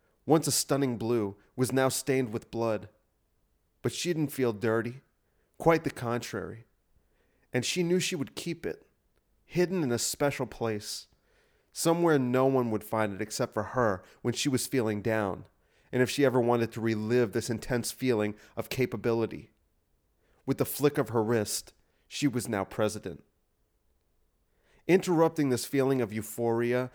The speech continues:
was a ring from her cell phone. She knew who it was. She picked up. "It's done." "Good. Now come over. Daddy wants some head." "Okay, Barack.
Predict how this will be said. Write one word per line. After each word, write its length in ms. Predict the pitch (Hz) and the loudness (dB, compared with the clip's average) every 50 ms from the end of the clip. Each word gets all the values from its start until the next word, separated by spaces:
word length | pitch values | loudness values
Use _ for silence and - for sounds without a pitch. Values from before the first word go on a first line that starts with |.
| - _ - | -16 _ -4
was 160 | - 123 107 | -2 0 2
a 80 | 113 113 | 2 2
ring 220 | 104 123 131 127 | 2 2 2 2
from 180 | 120 131 117 107 | 2 0 0 0
her 140 | 107 107 104 | 2 0 0
cell 280 | - - 127 120 127 | 0 0 0 0 0
phone. 340 | - - - 92 - - - - _ _ _ _ _ _ _ _ _ _ _ _ _ _ | -2 -4 -6 -8 -10 -10 -16 -18 _ _ _ _ _ _ _ _ _ _ _ _ _ _
She 220 | - - - 156 | -4 2 2 4
knew 180 | 156 156 151 139 | 6 6 4 4
who 200 | 123 123 110 107 | 4 2 2 0
it 80 | 101 - | 0 -2
was. 460 | 101 101 98 95 95 - - - - _ _ _ _ _ _ _ _ _ _ _ _ _ _ _ _ _ _ _ - - - | -2 -2 -2 -2 -4 -6 -10 -12 -12 _ _ _ _ _ _ _ _ _ _ _ _ _ _ _ _ _ _ _ -20 -20 -14
She 180 | - - - | -10 -6 -6
picked 300 | 101 - 120 107 - - | -2 0 -2 -2 0 2
up. 340 | 123 101 85 - - _ _ _ _ _ _ _ _ _ _ _ _ _ _ _ _ _ _ _ - - - | 2 2 2 0 -6 _ _ _ _ _ _ _ _ _ _ _ _ _ _ _ _ _ _ _ -14 -6 -4
"It's 180 | 131 113 - | -4 -4 -2
done." 420 | - 107 131 120 110 98 90 90 90 - _ _ _ _ _ _ _ _ _ _ _ _ _ _ _ _ _ _ _ _ _ _ _ _ _ _ _ _ _ _ - | 0 4 4 6 6 4 2 -2 -8 -14 _ _ _ _ _ _ _ _ _ _ _ _ _ _ _ _ _ _ _ _ _ _ _ _ _ _ _ _ _ _ 6
"Good. 460 | 113 175 220 202 131 92 87 - 113 - _ _ _ _ _ _ _ _ _ _ _ _ _ _ _ | 10 12 12 12 10 8 2 -4 -14 -18 _ _ _ _ _ _ _ _ _ _ _ _ _ _ _
Now 180 | - 110 117 117 | 0 2 2 4
come 260 | - - 151 143 139 | 4 2 0 2 4
over. 400 | 139 143 135 107 - - - - - _ _ _ _ _ _ _ _ _ _ _ _ _ - 110 | 4 4 4 2 -2 -10 -14 -14 -20 _ _ _ _ _ _ _ _ _ _ _ _ _ -8 0
Daddy 320 | 104 135 131 143 156 156 | 2 4 4 6 4 4
wants 280 | 135 123 120 113 101 - | 2 2 2 0 0 0
some 180 | - 117 104 | -2 -2 -2
head." 380 | 98 110 120 113 92 - - - _ _ _ _ _ _ _ _ _ _ _ _ _ _ _ _ _ _ _ _ _ _ _ _ _ _ _ - | -2 -2 0 0 -2 -2 -6 -12 _ _ _ _ _ _ _ _ _ _ _ _ _ _ _ _ _ _ _ _ _ _ _ _ _ _ _ 0
"Okay, 280 | 135 147 143 - 180 160 | 0 2 2 4 2 4
Barack. 600 | 135 131 127 120 110 107 110 113 - - - | 4 4 6 6 6 6 4 2 -2 -10 -18